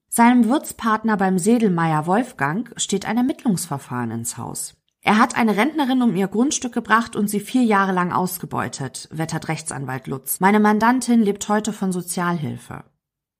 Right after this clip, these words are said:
Ein Strafantrag ist gestellt. Für den Fernsehstar Sedelmeier gar nicht lustig.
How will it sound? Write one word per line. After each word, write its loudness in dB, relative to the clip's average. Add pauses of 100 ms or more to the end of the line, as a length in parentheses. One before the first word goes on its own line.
(680)
Ein 2
Strafantrag -2
ist -10
gestellt. -14 (380)
Für 0
den 2
Fernsehstar 2
Sedelmeier 2
gar -2
nicht -10
lustig. -12